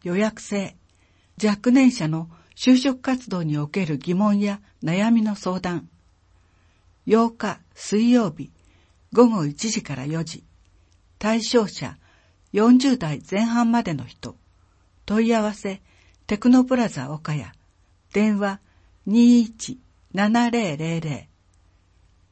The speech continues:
若者のための就労相談会。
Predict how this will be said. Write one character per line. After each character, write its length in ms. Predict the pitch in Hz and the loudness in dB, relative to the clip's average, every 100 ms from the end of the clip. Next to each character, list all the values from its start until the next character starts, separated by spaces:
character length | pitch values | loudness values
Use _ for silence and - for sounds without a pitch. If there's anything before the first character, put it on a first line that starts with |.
| _ _ _ _ 165 | _ _ _ _ -10
若 280 | 170 247 240 | 0 4 6
者 260 | 240 233 | 6 4
の 160 | 226 226 | 0 -4
た 120 | 208 | -4
め 140 | 208 | -2
の 240 | 190 202 202 - _ | -2 -6 -10 -20 _
就 300 | - - 247 | -6 2 4
労 220 | 254 247 220 | 6 4 2
相 240 | 226 220 | -4 -2
談 200 | 220 180 | -4 -6
会。 280 | - 120 | -8 -14